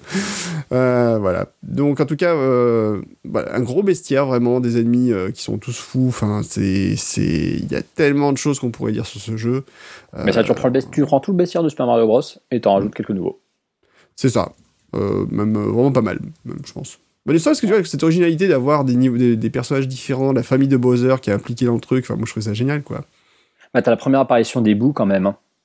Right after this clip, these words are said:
Speaker 2: Les, les
Speaker 1: Aussi.
Speaker 2: fameux fantômes qui, euh, quand tu les regardes, s'arrêtent, et quand tu les regardes pas, te poursuivent. C'est la première fois qu'ils apparaissent.
Speaker 1: Ouais, c'est vrai, c'est vrai, tout
Speaker 2: T'as
Speaker 1: à fait.
Speaker 2: les, t'as les tortues squelettes aussi, qui en français s'appellent le Sec ou Dry Bones en anglais, c'est pareil, là aussi c'est la première fois. T'as les, t'as les Thwomps qui apparaissent pour la première fois.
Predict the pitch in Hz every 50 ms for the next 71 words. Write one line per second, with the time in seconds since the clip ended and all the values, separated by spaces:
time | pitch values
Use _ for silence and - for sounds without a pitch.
0 | _ _ - 110 101 98 95 95 92 92 92 92 92 92 120 120 107 104 101 101
1 | 117 107 95 90 - 110 110 107 98 95 - - 104 95 95 92 92 90 90 90
2 | 90 90 87 90 87 85 85 85 87 - 101 - - - 101 98 92 90 101 98
3 | 92 - - 98 92 98 101 101 104 - - - - - 101 - - - 92 95
4 | 90 87 - - 98 - 98 - - 95 95 - - 143 - - - - - 101
5 | 90 - - 101 - 98 87 82 - 101 127 170 - - _ _ _ _ _ _
6 | _ - - - 55 - - - _ _ _ _ - - - 147 131 117 113 -
7 | 269 262 - - 107 104 90 90 165 - - 98 92 92 92 92 90 92 92 92
8 | 92 90 92 90 87 87 85 - 101 98 90 - - 90 - - - - 92 -
9 | - 92 101 117 - - 90 82 - - 117 - - - - - - - 98 92
10 | - 76 90 90 90 92 - - 101 101 101 - 101 87 87 87 90 90 95 92
11 | 90 92 90 90 90 87 104 117 127 - - - - 135 127 - - - - 101
12 | 95 92 - - - - - - - 95 - - 139 131 101 90 87 87 85 -
13 | 90 87 87 - 143 165 208 202 - - - 98 - 98 95 - - 104 101 -
14 | - 107 95 85 82 - - 123 170